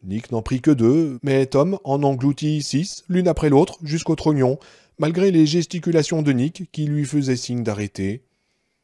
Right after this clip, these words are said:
Quand il avait une idée en tête, Tom Cullen se comportait comme un sale gosse de quatre ans.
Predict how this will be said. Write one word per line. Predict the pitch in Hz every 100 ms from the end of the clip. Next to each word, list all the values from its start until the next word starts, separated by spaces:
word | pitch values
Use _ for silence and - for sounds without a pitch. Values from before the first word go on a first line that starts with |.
| _
Quand | 95 -
il | 107
avait | 117
une | 120 123
idée | 143 147
en | 120
tête, | - 208 - - -
Tom | 202
Cullen | 180 175 135 196
se | - 180
comportait | 190 175 185 208
comme | 190 156
un | 147
sale | - 175
gosse | 151 156 117
de | 113
quatre | 107 - 98
ans. | 101